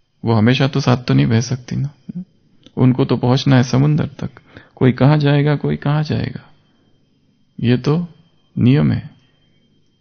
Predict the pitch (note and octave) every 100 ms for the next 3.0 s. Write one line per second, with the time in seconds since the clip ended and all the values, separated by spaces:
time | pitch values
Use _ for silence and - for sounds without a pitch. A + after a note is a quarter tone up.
0 | _ _ _ _ _ _ _ _ _ _
1 | _ _ _ _ _ _ _ _ _ _
2 | A#2+ B2+ C#3 C#3 B2+ C#3+ D3+ D3 - -